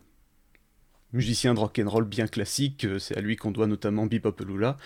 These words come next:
qui décède lui aussi, euh, en soixante-dix ou soixante et onze, je suis pas sûr.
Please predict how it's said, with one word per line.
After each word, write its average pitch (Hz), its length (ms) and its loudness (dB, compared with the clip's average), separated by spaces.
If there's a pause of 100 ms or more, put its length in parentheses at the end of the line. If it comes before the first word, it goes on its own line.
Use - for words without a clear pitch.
(340)
qui 143 140 0
décède 135 400 2
lui 107 140 -4
aussi, 127 440 -2 (100)
euh, 98 440 -6 (160)
en 110 100 -8
soixante-dix 120 640 -2
ou 120 40 -12
soixante - 420 -6
et 98 80 -4
onze, 110 140 -4
je 110 100 -10
suis - 140 -12
pas 98 160 -12
sûr. - 560 -10